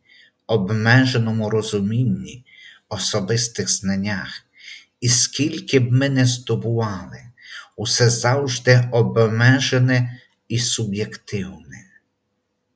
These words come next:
Повноту певності осягаємо тоді,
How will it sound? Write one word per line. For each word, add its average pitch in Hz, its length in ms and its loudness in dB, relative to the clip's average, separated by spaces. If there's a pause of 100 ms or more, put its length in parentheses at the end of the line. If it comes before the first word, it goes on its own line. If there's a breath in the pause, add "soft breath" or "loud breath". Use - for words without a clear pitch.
(400)
Повноту 120 840 2
певності 135 840 0
осягаємо 113 1200 0 (460 loud breath)
тоді, 104 760 -4